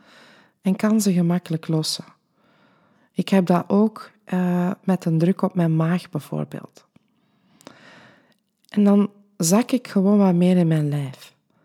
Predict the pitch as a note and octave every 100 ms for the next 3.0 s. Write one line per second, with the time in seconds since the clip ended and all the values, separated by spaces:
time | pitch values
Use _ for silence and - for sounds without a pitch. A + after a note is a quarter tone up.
0 | _ _ _ _ - - F#3+ F3+ - -
1 | - E3 E3 D3+ D3+ D3 D#3+ F3+ G3+ F#3+
2 | - - D#3 D3+ D3 C3+ C3+ - - -